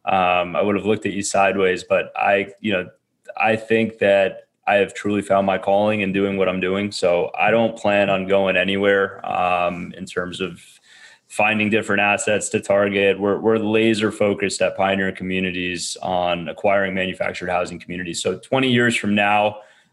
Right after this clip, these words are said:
um, you know, I envision us owning a whole lot more of these things, and I envision us providing the services that we provide to our tenants, to our investors on a much larger scale.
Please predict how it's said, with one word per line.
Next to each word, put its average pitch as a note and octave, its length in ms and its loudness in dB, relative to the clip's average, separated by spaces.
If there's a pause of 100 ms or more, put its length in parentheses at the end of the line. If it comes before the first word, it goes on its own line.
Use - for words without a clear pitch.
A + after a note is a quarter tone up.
(100)
um, F#2+ 640 0
you G2+ 60 -6
know, F#2+ 120 2
I F#2+ 180 2
envision G#2 400 0
us G2 160 -2
owning F#2+ 280 0
a F2+ 40 -6
whole F#2+ 220 2
lot F#2 180 2
more F#2+ 160 2
of G2+ 100 2
these G#2 220 -2
things, A2 540 -2 (100)
and F2 640 0
I D#2+ 180 -2
envision F2+ 400 -4
us F2+ 160 -4
providing F#2 640 -2
the F2 100 -16
services F#2+ 500 -2
that E2 80 -4
we F2 100 -8
provide F2+ 460 -2
to F2+ 100 -6
our F2 100 -4
tenants, F#2+ 400 -4
to F2+ 120 -8
our F2+ 120 -2
investors F2+ 640 -2
on E2+ 100 -2
a E2+ 40 -4
much F2 280 -2
larger F2 320 -4
scale. - 380 -8